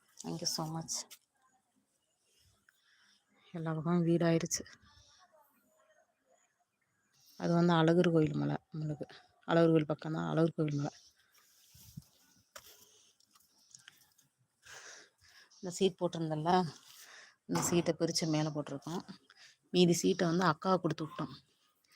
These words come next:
ஏன்னா அக்கா வந்து கோயில் மாடு ஜல்லிக்கட்டு காலை வளர்க்குறாங்க, ரெண்டு மாடு. அதுக்கு சீட்டு செட்டு போடுறதுக்காண்டி நம்ம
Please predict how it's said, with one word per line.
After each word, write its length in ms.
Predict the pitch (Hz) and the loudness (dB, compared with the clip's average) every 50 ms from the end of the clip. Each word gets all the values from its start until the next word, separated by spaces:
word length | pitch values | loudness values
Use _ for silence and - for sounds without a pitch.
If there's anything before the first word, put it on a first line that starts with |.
| _ - - - - - 175 | _ -20 -20 -20 -12 -8 -6
ஏன்னா 120 | 165 160 165 165 | -4 -2 -2 -2
அக்கா 180 | 156 - - 170 160 | -4 -2 -2 -2 -2
வந்து 120 | 160 165 160 - | -2 -4 -4 -2
கோயில் 220 | 170 165 170 165 170 | 0 0 2 2 2
மாடு 200 | 160 156 151 143 | 2 2 2 2
ஜல்லிக்கட்டு 340 | 156 151 151 156 - 147 151 156 | 2 2 2 0 -2 -2 0 2
காலை 140 | 156 151 147 | 2 4 4
வளர்க்குறாங்க, 460 | 143 139 143 - - - 147 147 151 147 147 | 4 2 2 0 -2 -6 -4 -2 0 0 2
ரெண்டு 160 | 143 151 147 143 | 2 2 2 2
மாடு. 200 | 156 156 151 147 165 - _ _ _ _ - - - - _ _ _ - | 2 0 0 0 -2 -6 _ _ _ _ -20 -20 -20 -20 _ _ _ -12
அதுக்கு 200 | - 165 143 - - | -10 -8 -6 -2 0
சீட்டு 260 | - 180 170 - - 170 160 156 160 156 - _ _ _ _ _ - - | 0 0 0 -2 -4 -8 -8 -8 -10 -12 -14 _ _ _ _ _ -18 -14
செட்டு 240 | - - 175 - - 165 | -14 -14 -14 -14 -12 -10
போடுறதுக்காண்டி 420 | 170 170 151 - 156 151 160 170 170 | -10 -10 -10 -12 -14 -12 -8 -8 -6
நம்ம 140 | 165 156 | -6 -8